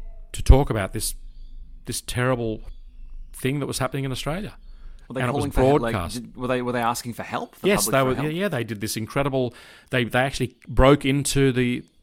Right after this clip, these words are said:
Speaker 1: the live cricket and did this huge thing. It's, it was unprecedented. That's the
Speaker 2: Okay.
Speaker 1: level of almost desperation the police were getting to. And a guy in England
Speaker 2: Mm-hmm.
Speaker 1: with the surname of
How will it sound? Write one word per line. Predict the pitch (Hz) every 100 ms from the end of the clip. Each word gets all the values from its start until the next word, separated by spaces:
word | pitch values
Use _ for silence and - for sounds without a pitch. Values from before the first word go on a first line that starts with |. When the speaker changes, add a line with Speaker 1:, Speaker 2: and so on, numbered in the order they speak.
| _
Speaker 1:
the | 143
live | 123 135 147 139 -
cricket | 143 131 - - - - - _ _ _ _ _ _ _ _ _ _ _ _ 117
and | 117 107
did | 123
this | 131 110 - - _ _ _ _ _ _ _
huge | - 135 139 139 113 -
thing. | 127 160 139 76
It's, | 80 -
it | 120 - -
was | 123 139
unprecedented. | 143 - 147 143 113 90 71 - _ -
That's | 135 -
the | 113
Speaker 2:
Okay. | 107
Speaker 1:
level | 117 117 104
of | 87 - - - _ -
almost | 175 185 -
desperation | 151 - 123 117 113 101
the | 82
police | 95 92 -
were | 90
getting | 82 101 110
to. | - 90 - - - _ -
And | 104 101
a |
guy | 85 82 107 123 143 143
in | 127 107
England | - 113 120 110 87 131 220 - - - 98
Speaker 2:
Mm-hmm. | 90 101 110 123 _ _ _ _ _ _
Speaker 1:
with | 95
the | -
surname | - 113 107 104 101
of | 85